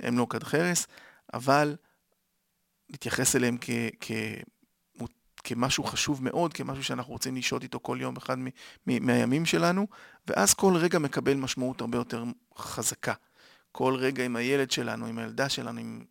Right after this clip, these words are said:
עם בני או בנות הזוג שלנו, אה, מקבל משמעות הרבה יותר עמוקה, אה, בעקבות זה שאנחנו, כמו שהוא התחיל ואמר, כל אחד מהדברים שמושכים אותנו, שקשורים אלינו,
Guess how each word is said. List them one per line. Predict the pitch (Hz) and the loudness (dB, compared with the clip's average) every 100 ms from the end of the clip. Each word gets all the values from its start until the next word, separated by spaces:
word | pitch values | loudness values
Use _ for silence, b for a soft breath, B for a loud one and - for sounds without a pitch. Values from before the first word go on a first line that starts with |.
| - | -14
עם | 120 123 120 | -12 -12 -10
בני | 127 131 | -4 -2
או | 127 | -2
בנות | 127 127 123 | -4 -4 -6
הזוג | 120 117 175 | -6 -2 -2
שלנו, | 165 147 131 127 - B B B B B - | -2 0 0 -2 -10 B B B B B -12
אה, | 123 113 | -8 -6
מקבל | 117 - 120 127 | -6 -4 -2 0
משמעות | 123 - 117 127 | -2 -4 -6 -6
הרבה | 113 120 | -6 -6
יותר | 120 117 | -6 -6
עמוקה, | 117 120 - 226 240 B B B B - | -6 -4 0 0 0 B B B B -10
אה, | 127 120 120 | -8 -6 -6
בעקבות | 131 - 135 135 | -8 -2 0 2
זה | |
שאנחנו, | 120 135 127 135 123 - _ _ - | 0 -2 -4 -6 -8 -12 _ _ -6
כמו | 139 | -4
שהוא | - 131 123 | -2 -2 -4
התחיל | - 151 143 | -4 -4 -2
ואמר, | 135 139 170 190 185 - b b b b _ - - | 0 2 2 0 0 -8 b b b b _ -20 -14
כל | - 107 | 0 4
אחד | 104 - 147 | 4 4 2
מהדברים | 135 127 127 | 2 0 0
שמושכים | 131 127 120 - 139 131 | 0 -2 0 0 0 -2
אותנו, | 117 107 | -2 -6
שקשורים | 104 - - 127 120 175 | -8 -4 -2 0 2 2
אלינו, | 180 185 196 214 | 4 4 4 2